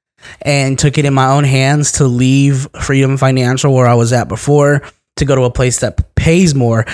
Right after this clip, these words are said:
So if you're thinking about it, you're like, "Well, yeah, wouldn't God want the best for you? Wouldn't God want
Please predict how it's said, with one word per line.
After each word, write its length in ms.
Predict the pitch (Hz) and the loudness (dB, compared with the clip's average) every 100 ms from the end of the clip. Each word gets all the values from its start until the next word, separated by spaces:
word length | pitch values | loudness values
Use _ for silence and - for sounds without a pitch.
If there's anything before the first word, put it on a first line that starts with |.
| - | -8
So 420 | - 196 180 170 - - | -2 0 0 -4 -10 -8
if 180 | 180 | -2
you're 80 | 170 | -2
thinking 400 | 160 226 262 190 | 0 -2 0 0
about 300 | 156 139 131 | 2 2 2
it, 180 | 131 127 | 2 0
you're 140 | 143 160 | 0 2
like, 320 | 147 135 - - - | 2 0 -4 -20 -4
"Well, 120 | 170 180 | 0 2
yeah, 200 | 233 135 | 2 2
wouldn't 340 | 151 170 160 | 0 0 0
God 240 | 156 156 165 | 0 2 2
want 380 | 175 175 160 | 0 0 -2
the 80 | 160 | -2
best 300 | 151 170 - | 2 2 0
for 80 | - | 0
you? 360 | 196 214 214 214 _ - | 2 4 2 -2 _ -4
Wouldn't 240 | 165 165 | 0 0
God 220 | 160 151 151 | 2 2 2
want 420 | 160 160 151 | 2 2 0